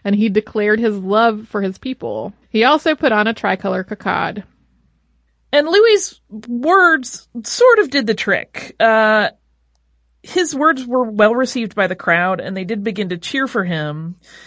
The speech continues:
Speaker 2: And he then left the balcony to be replaced by his wife. And while she was not met with the same cheers,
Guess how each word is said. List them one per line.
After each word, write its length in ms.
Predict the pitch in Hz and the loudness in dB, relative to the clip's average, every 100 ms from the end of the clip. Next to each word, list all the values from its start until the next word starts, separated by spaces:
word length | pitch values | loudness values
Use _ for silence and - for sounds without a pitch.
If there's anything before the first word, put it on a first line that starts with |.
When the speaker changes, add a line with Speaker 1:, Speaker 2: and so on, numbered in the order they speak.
| - - - | -20 -16 -6
Speaker 2:
And 120 | 226 | -4
he 180 | 285 320 | -4 0
then 180 | 294 | 0
left 240 | 262 226 220 | 2 0 0
the 80 | 202 | 0
balcony 460 | 208 208 160 147 | 2 2 -4 -10
to 120 | 165 | -8
be 140 | 180 185 | -6 -4
replaced 720 | 185 - 160 160 - - - | -6 -4 -4 -4 -10 -16 -6
by 120 | 175 | -4
his 200 | 175 170 | -4 -4
wife. 580 | 185 196 147 143 - - | 0 0 0 -6 -16 -8
And 140 | 214 214 | -4 2
while 160 | 233 | 2
she 220 | 240 370 | 2 -2
was 180 | 339 302 | 0 0
not 240 | 269 247 208 | 0 -2 2
met 200 | 214 202 | 0 0
with 160 | 208 | -4
the 80 | 220 | -4
same 300 | - 269 196 | -2 0 0
cheers, 680 | - 226 185 170 165 165 | -2 -4 -2 0 -2 -6